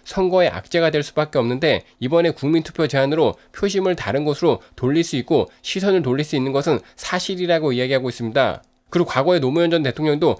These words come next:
국민투표를 제안을 했던 것이 총선을 한 해 앞두고였고 현재 국민들은 검수완박이네 국민투표네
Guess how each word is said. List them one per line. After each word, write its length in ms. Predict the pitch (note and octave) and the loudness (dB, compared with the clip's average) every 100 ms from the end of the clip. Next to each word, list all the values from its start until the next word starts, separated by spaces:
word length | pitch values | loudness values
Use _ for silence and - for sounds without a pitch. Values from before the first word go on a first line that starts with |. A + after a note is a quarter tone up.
| - | -6
국민투표를 640 | - C#3+ F3 F3 F3 F3+ D#3+ | -4 2 2 0 -2 -2 -2
제안을 320 | - C3+ D3+ | 0 0 0
했던 180 | D3 D3 | 0 0
것이 340 | C#3+ E3+ A#2+ - | 0 2 0 -2
총선을 480 | - G3+ G3+ G3 F3+ | -2 0 0 0 0
한 180 | F#3 | 0
해 60 | F#3 | -4
앞두고였고 920 | - - F3+ F3 D#3 C3 F3 A#2 D#2+ _ _ - | -4 -6 0 2 2 2 2 0 -2 _ _ -4
현재 180 | G3+ F#3+ | 0 0
국민들은 540 | C#3+ D#3 D#3 F3+ A#2 - - | 0 0 2 2 2 -4 -8
검수완박이네 1040 | - C3 D#3 D#3 G#2 C#3 E3 C3+ B2 F3 - - | -2 -2 0 0 2 0 0 0 0 0 -6 -10
국민투표네 840 | C3+ D#3+ F3 - - E3 D#3 | -2 2 0 -2 -4 0 0